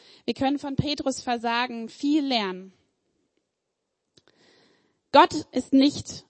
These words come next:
überrascht oder geschockt. Jesus hat's ja vorausgesehen, dass Petrus ihn verleugnen wird. Und genauso sieht er jedes von unseren Versagen voraus. Er weiß alles.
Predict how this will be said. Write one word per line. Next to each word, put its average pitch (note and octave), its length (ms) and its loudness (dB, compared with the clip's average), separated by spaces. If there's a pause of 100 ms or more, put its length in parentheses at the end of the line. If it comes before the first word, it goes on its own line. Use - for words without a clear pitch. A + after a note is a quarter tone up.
überrascht A3 680 -4
oder A#3 180 -2
geschockt. - 640 -6 (220)
Jesus A3+ 320 -6
hat's A3 180 -4
ja G#3 100 -4
vorausgesehen, F#3 840 -6
dass F#3 200 -14
Petrus G3+ 340 -10
ihn F#3 100 -10
verleugnen G3 560 -6
wird. G#3+ 300 -8 (280)
Und B3+ 120 -6
genauso C#4 460 2
sieht C4+ 220 -2
er A3+ 80 -2
jedes B3+ 720 0
von A#3+ 220 0
unseren A3 500 -2
Versagen F#3 640 -6 (160)
voraus. F3+ 640 -8 (160)
Er B3 140 4
weiß A#3 240 0
alles. G3+ 560 -6